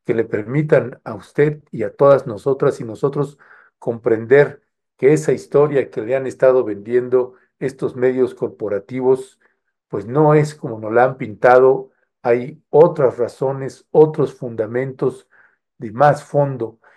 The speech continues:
Y estos, estos atentados que, eh, asesinaron a cinco integrantes, a seis integrantes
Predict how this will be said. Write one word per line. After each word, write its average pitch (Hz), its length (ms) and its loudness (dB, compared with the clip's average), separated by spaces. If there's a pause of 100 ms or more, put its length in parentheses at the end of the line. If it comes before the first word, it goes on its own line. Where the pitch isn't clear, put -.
(360)
Y 127 200 -4
estos, 160 600 -4
estos 156 420 -8
atentados 131 760 2
que, 113 520 -14
eh, 113 260 -8
asesinaron 123 840 -2 (380)
a - 100 -12
cinco 147 460 -4
integrantes, 120 720 -4
a 113 60 -10
seis 151 380 -2
integrantes 123 760 -4